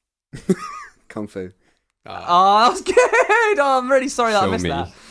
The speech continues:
Speaker 3: Really,
Speaker 1: Oh,
Speaker 3: really
Speaker 1: dear.
Speaker 3: good. So it's a take on a Mewtwo origin story. We know he's, like, super powerful. And it's, it's, it's difficult. I'm gonna try my best to explain this, right? Let's imagine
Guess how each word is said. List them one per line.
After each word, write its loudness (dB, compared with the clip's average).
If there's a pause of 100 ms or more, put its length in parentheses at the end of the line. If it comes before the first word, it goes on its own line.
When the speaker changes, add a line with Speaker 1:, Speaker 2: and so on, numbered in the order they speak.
(280)
Speaker 3:
Really, 0
Speaker 1:
Oh, -2
Speaker 3:
really -2
Speaker 1:
dear. -2
Speaker 3:
good. -12 (360)
So 0
it's -6
a -4
take -4
on 0
a -2
Mewtwo -4
origin 0
story. -8
We -8
know -2
he's, -6
like, -2
super -8
powerful. -4 (640)
And -2 (1040)
it's, -8
it's, -8 (300)
it's -12
difficult. -4 (140)
I'm -4
gonna -4
try 0
my -2
best -4
to -4
explain -4
this, -16
right? -8 (1300)
Let's 0
imagine -2